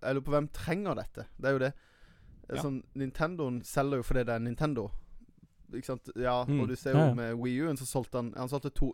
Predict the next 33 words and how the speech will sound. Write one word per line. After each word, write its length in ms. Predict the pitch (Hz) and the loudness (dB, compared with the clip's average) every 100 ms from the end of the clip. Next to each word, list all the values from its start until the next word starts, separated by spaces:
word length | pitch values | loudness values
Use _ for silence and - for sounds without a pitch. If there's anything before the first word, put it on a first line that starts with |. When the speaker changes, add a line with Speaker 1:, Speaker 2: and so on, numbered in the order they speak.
| - | 2
Speaker 1:
tolv 200 | 139 127 | 2 2
millioner, 360 | 123 107 98 - | 0 -4 -8 -8
for 100 | - | -4
det 100 | 123 | -2
var 100 | 120 | -2
de 100 | 113 | -6
som 140 | 120 - | -8 -10
trengte 440 | - 131 113 - - | -10 -8 -8 -10 -14
en 120 | 107 | -10
Wii 240 | 104 101 101 | -10 -10 -12
U. 40 | 104 - _ - - - _ _ _ - - - - - - - - | -16 -20 _ -20 -20 -20 _ _ _ -20 -20 -20 -20 -20 -20 -20 -12
Men, 260 | 135 131 131 | -8 -6 -4
eh, 380 | 127 123 117 113 104 - - _ _ _ _ _ _ _ _ - - | -4 -4 -4 -6 -10 -20 -20 _ _ _ _ _ _ _ _ -16 -14
jeg 80 | |
føler 300 | - 131 123 | -8 -4 -2
at, 160 | 127 - | -4 -4
eh, 320 | 123 110 104 - - - _ _ _ _ _ _ - _ - | -2 -2 -4 -10 -18 -20 _ _ _ _ _ _ -20 _ -16
nei, 140 | - 110 - | -10 -8 -8
jeg, 120 | 64 - | -14 -10
jeg, 220 | - 104 123 - | -8 -8 -8 -10
jeg 140 | - | -6
klarer 180 | 147 135 | -4 -4
ikke 140 | 143 | -6
å 60 | - | -4
se 100 | 131 131 | -2 -2
liksom, 340 | 123 123 120 110 98 117 - - | -4 -8 -8 -8 -10 -14 -16 -14
eh, 280 | - - - - _ - | -12 -12 -14 -18 _ -12
nå 180 | 131 131 | -4 -2
er 80 | 135 | 0
jo 20 | |
ikke 100 | 147 | 0
jeg, 300 | 135 135 131 | 0 0 -2
ja, 140 | 120 | -2